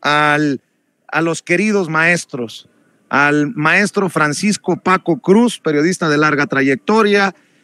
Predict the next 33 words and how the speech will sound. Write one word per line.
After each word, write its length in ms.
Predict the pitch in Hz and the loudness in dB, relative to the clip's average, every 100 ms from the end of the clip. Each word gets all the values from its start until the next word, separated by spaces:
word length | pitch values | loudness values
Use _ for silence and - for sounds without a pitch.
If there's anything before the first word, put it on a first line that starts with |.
| _ | _
eh, 440 | - 147 147 143 139 127 - _ - | 0 4 4 4 2 0 -6 _ -2
autor 540 | 147 151 190 190 175 | 0 0 0 0 2
de 100 | 170 | 0
una 200 | 180 160 | 2 2
larga 280 | 165 180 160 | 2 0 0
lista 300 | 165 - 147 | 0 -2 0
de 120 | 143 | 2
libros, 580 | 175 214 202 196 - - _ _ _ _ | 2 2 2 -2 -4 -14 _ _ _ _
como 280 | - 147 147 | -2 0 0
García 400 | 143 127 175 170 | 0 -2 0 2
Luna, 200 | 170 175 | 4 2
El 80 | 151 | 0
Señor 280 | 143 160 160 | 0 0 2
de 80 | |
la 100 | 143 | 0
Muerte 320 | 143 170 165 151 | 0 -2 0 0
y 20 | |
Las 160 | 135 | 0
Damas 300 | 147 156 147 | 0 0 0
del 200 | 127 139 | 0 0
Poder, 480 | - 139 160 190 196 | 0 2 4 2 0
que 140 | - 143 | -2 0
ya 140 | 156 | 0
llega 500 | 151 175 165 147 123 - _ | 2 2 2 0 -2 -8 _
a 140 | 117 143 | -4 -2
esta 200 | 156 147 | -2 -4
mesa 260 | 160 165 | -2 0
de 120 | 151 165 | 2 4
diálogo, 420 | 180 180 175 175 | 4 2 2 2
y 80 | 156 | 0
al 120 | 147 | 2
maestro 520 | 156 190 - 190 170 | 0 0 -2 -2 -2
Jaime 540 | - 190 196 190 185 | 0 0 0 0 -2